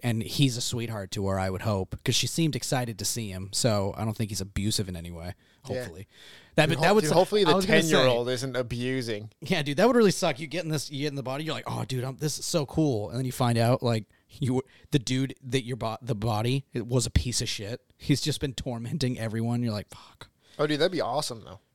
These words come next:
Speaker 1: Yeah,
Speaker 2: 'Cause they
Speaker 1: dude.
Speaker 2: have to serve you.
Speaker 1: Yeah.
Speaker 2: So you pop in, and she's, like, kinda scared of you, and you're like, "Hey, how's it going?" She's like, "What are you doing? Why
Speaker 1: Yeah.
Speaker 2: are you being this nice?"
Speaker 1: How dare you?
Speaker 2: It's like, "Was I mean before?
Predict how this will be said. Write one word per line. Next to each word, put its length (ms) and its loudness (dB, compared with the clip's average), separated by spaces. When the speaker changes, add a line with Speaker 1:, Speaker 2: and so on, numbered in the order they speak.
Speaker 1:
Yeah, 180 2
Speaker 2:
'Cause 100 4
they 120 8
Speaker 1:
dude. 100 2
Speaker 2:
have 260 8
to 100 -2
serve 320 -2
you. 100 -14
Speaker 1:
Yeah. 260 0
Speaker 2:
So 120 -6
you 160 -2
pop 260 6
in, 300 2
and 120 -6
she's, 200 -4
like, 140 0
kinda 140 -4
scared 300 -4
of 40 -4
you, 40 -4
and 80 -8
you're 100 -6
like, 80 -8
"Hey, 100 -4
how's 160 -6
it 40 -20
going?" 220 -10
She's 120 -20
like, 80 -14
"What 100 -8
are 20 -10
you 80 -10
doing? 200 -12
Why 80 -8
Speaker 1:
Yeah. 60 -6
Speaker 2:
are 40 -6
you 100 -10
being 220 -14
this 160 -16
nice?" 320 -18
Speaker 1:
How 80 -2
dare 180 -6
you? 80 -8
Speaker 2:
It's 100 -20
like, 140 -8
"Was 200 -8
I 120 -2
mean 240 -10
before? 340 -10